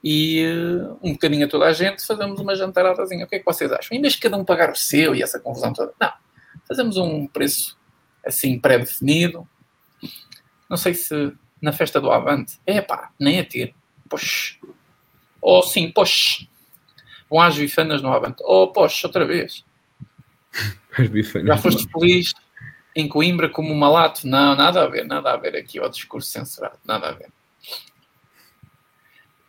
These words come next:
Speaker 1: Mas é para comer à grande. <laughs> Com o cuidado que eu tenho ido muitas vezes para o Gulag, eu não sei o que é comer à grande.
Speaker 2: Comer à grande no Avante é quase uma contraproducência.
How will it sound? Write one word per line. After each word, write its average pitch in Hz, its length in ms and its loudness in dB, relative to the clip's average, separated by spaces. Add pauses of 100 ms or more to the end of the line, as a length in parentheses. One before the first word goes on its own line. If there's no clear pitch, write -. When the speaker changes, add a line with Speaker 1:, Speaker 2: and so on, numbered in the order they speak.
(300)
Speaker 1:
Mas 139 180 -2
é 165 80 4
para 170 280 0
comer 180 640 -4 (100)
à 202 140 0
grande. 180 560 -2 (1300)
<laughs> 175 340 0 (460)
Com 131 240 -2
o 123 60 -8
cuidado 135 380 4
que - 140 -4
eu 175 80 0
tenho 147 260 0
ido 143 260 -2 (100)
muitas 135 320 -8
vezes 135 220 -6
para - 160 2
o 127 40 4
Gulag, 131 440 2
eu 170 80 -4
não 165 80 -4
sei 160 140 -6
o 143 40 -16
que 160 80 -6
é 165 160 -4 (240)
comer 160 220 -6
à 151 100 2
grande. 147 340 -2 (680)
Speaker 2:
Comer 127 240 6
à 127 100 6
grande 123 280 6
no 120 180 4
Avante 113 440 2
é 117 40 -2
quase 117 280 0
uma 117 120 0
contraproducência. 113 1000 -6